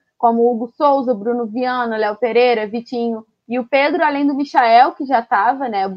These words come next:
o João Gomes, esses meninos da base que já têm passagem pelo principal, mas agora é possível que outras peças do, do, entre os titulares aí pintem nessa parada aí contra o Botafogo. O Flamengo não definiu ainda os nomes,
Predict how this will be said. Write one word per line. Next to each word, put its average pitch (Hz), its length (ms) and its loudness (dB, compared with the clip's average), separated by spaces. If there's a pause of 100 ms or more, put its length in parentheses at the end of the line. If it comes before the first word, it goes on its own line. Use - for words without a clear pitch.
(160)
o 220 120 -6
João 214 280 -4
Gomes, 208 480 -2
esses 202 400 -8 (260)
meninos 220 300 -4
da 226 120 0
base 202 280 2
que 214 100 -12
já 214 100 -2
têm 220 220 -8
passagem 202 460 -2
pelo 190 240 -4
principal, 196 680 0 (400)
mas 226 560 0
agora 233 420 2
é 247 120 4
possível 247 420 -6
que 247 220 -2
outras 339 460 0
peças 285 460 2
do, 226 460 0
do, 202 300 -10
entre 240 240 -6
os 233 80 -14
titulares 233 640 0
aí 220 320 -4 (200)
pintem 285 380 -2
nessa 262 240 -2
parada 247 400 2
aí 247 100 0
contra 247 240 -8
o 233 60 -6
Botafogo. 240 600 0
O - 320 -20
Flamengo 254 320 2
não 294 200 2
definiu 269 560 -2
ainda 233 320 0
os 202 140 -4
nomes, 226 340 -4